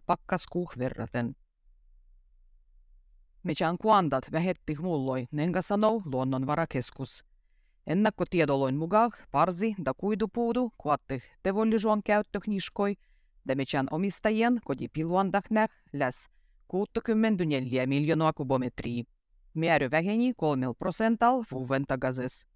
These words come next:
Energian hinnan nousendu kasvatti energian puun kysyntiä. Mechän kuandoin kokonainen miery libo kuandokerävö pieneni seitsemänkymmentäviidek miljoonah kubometrissa,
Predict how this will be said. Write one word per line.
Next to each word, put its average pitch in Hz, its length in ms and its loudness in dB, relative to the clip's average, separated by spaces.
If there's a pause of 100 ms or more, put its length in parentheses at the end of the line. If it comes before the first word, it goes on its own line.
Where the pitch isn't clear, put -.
(440)
Energian 156 600 2
hinnan 208 360 4
nousendu 226 480 2
kasvatti - 640 -4 (100)
energian 202 540 0
puun 208 280 -2
kysyntiä. 127 640 0 (600)
Mechän 139 340 -2
kuandoin 202 540 2
kokonainen 185 520 0
miery 220 360 2
libo 131 300 -4 (340)
kuandokerävö 214 800 2 (140)
pieneni 131 460 0 (320)
seitsemänkymmentäviidek 185 1600 -2 (180)
miljoonah 175 480 0 (340)
kubometrissa, 139 800 -2